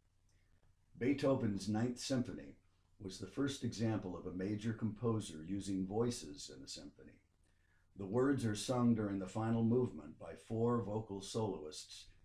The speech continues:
and a chorus. They were taken from the Ode to Joy,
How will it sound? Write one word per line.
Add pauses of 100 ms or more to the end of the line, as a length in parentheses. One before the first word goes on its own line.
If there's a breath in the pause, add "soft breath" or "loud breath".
(120)
and
a
chorus. (680 soft breath)
They
were
taken
from
the
Ode
to
Joy,